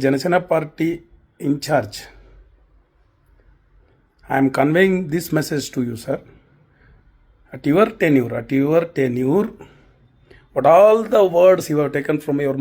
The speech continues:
mouth, it was spread over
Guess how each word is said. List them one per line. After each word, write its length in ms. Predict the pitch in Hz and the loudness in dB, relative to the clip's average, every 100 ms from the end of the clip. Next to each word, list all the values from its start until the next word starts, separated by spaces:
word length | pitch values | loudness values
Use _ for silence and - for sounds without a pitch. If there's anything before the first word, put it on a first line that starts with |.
| 139 | 0
mouth, 300 | 143 135 - - _ _ _ _ _ _ _ _ _ _ _ _ _ _ _ _ _ _ - 147 | 0 -2 -8 -20 _ _ _ _ _ _ _ _ _ _ _ _ _ _ _ _ _ _ -18 -12
it 80 | 143 | -2
was 180 | 165 170 160 - - - | 0 0 -4 -16 -16 -12
spread 340 | - 190 214 - 151 190 | 0 0 0 -4 2 6
over 180 | 247 | 6